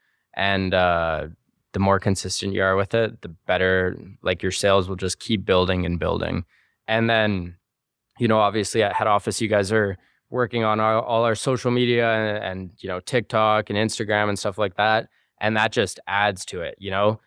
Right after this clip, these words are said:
But it's, for a restaurant, I think it's harder to drive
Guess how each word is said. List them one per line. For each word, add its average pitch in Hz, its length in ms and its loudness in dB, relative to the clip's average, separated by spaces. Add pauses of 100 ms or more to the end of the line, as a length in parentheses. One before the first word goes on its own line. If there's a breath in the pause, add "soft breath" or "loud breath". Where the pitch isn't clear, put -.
(240)
But 123 120 2
it's, - 460 -2 (1120)
for 139 160 2
a 127 40 2
restaurant, 120 480 2
I 123 100 2
think 120 200 0
it's 127 140 -2
harder 120 320 2
to 110 140 -6
drive 101 840 0